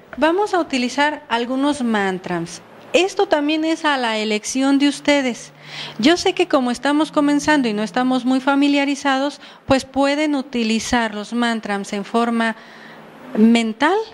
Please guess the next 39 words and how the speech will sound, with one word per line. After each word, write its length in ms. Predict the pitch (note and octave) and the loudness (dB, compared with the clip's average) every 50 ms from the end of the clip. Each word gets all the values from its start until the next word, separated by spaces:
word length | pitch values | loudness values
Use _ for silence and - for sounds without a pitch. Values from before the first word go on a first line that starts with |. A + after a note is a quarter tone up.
| - - _ _ _ _ _ - - - - - | -20 -20 _ _ _ _ _ -20 -20 -20 -6 0
o 200 | - A3+ A3 G#3 | 2 2 2 2
verbal. 600 | A3 G#3+ G#3 G3+ G3 F#3 F#3+ F#3 F3 E3+ F3 E3+ - - _ _ _ _ - - - - - - | 0 -2 0 0 0 0 0 -2 -2 -4 -8 -12 -16 -20 _ _ _ _ -20 -20 -20 -20 -10 -2
Y 200 | - C4 B3+ A#3+ | 2 2 2 2
si 360 | B3 - - A3+ A3 A3+ A3+ | 2 -2 -2 0 2 2 2
alguien 580 | A3 A3+ A#3+ B3 A#3 B3 B3 B3 B3 A#3+ A#3 A#3 | 2 0 0 -2 -4 -4 -4 -2 -2 -2 -2 0
duerme, 460 | A#3 B3 B3 B3+ B3+ B3 A#3+ A#3+ A#3 | 0 2 2 2 0 -2 -2 -4 -6
pues, 260 | A#3 - G3 F#3+ F#3+ | -6 -6 -8 -8 -8
con 760 | - - G3+ G3+ G3+ G3+ G3 F#3+ F#3+ F#3+ F#3 F#3 F#3 F#3 F#3 F#3 | -8 -6 -4 -2 -2 -2 -2 -2 -2 -2 -2 -2 -2 -2 -2 0
el 160 | F#3 G3+ G3+ | 2 2 2
hermano 640 | G3 G3 G3+ G#3 G#3 G3+ G#3+ A3+ B3 B3 A#3 G#3+ | 2 0 0 -2 -2 -2 0 0 -2 -2 -2 -2
o 100 | G3+ G3+ | -2 0
el 100 | G3 F#3+ | 0 -2
esposo 640 | G3 F#3+ F#3+ - - - G#3 G#3+ A#3 B3 - A#3+ G#3+ | -2 -4 -6 -6 -4 0 2 2 2 0 0 -2 -2
o 40 | G3+ | -2
la 80 | G3 | -2
esposa 400 | E3 - - - A3+ A#3+ C4 A#3+ | -4 -4 -4 -4 -2 -2 -2 -2
que 120 | A#3+ G#3+ G#3 | -4 -4 -2
no 180 | G#3+ G#3+ A3+ | -2 0 0
viene 320 | A3+ A#3+ A#3 A#3 A#3+ A#3+ A#3+ | 0 0 0 2 2 2 0
a 20 | |
las 200 | A#3+ A#3+ A#3+ - | 0 0 -2 -4
clases, 440 | - B3+ A#3+ B3 B3 B3 B3+ B3+ B3 | -4 -4 -2 -2 -4 -6 -8 -12 -10
pues 240 | - - G3+ G3 F#3+ | -8 -8 -8 -6 -4
le 140 | G3 G3 | -4 -2
va 80 | G3 G#3+ | -2 -2
a 80 | G#3+ - | 0 0
parecer 300 | A3+ A3 A3 G#3 A3 A3 | 0 -2 0 -2 -4 -4
un 60 | G#3+ | -2
poco 240 | F3+ G#3+ G#3 G#3+ G#3+ | -4 -2 2 2 2
raro, 380 | G3+ G3 G3+ A3 C4 C#4+ A#3+ G#3+ | 2 2 0 0 0 0 0 0
¿verdad?, 280 | G#3 G#3 G#3+ A#3 B3 C4 | -2 -2 -2 -2 -2 -2
de 60 | A#3+ | -4
escuchar 480 | A#3 - - A#3 A3 - A#3 A3+ A3+ | -6 -6 -8 -8 -6 -2 -2 0 0
el 140 | A3+ A3+ A3+ | 0 -2 -2
mantra. 400 | A3+ A3+ A3+ A#3 B3 B3+ B3+ C4+ | 0 0 0 0 -2 -2 -4 -4
Entonces, 440 | B3+ A3+ G#3+ - A3+ A3 C4 C4 - - - - - - - - - | -4 -4 -4 -4 -2 -2 -2 -4 -4 -6 -16 -16 -16 -16 -8 0 2
a 60 | B3 | 4
lo 100 | A3+ A3 | 4 4
mejor 460 | A#3 A#3+ A3+ - C4+ C4 C4+ D#4 D4+ | 2 2 0 0 2 2 2 0 -2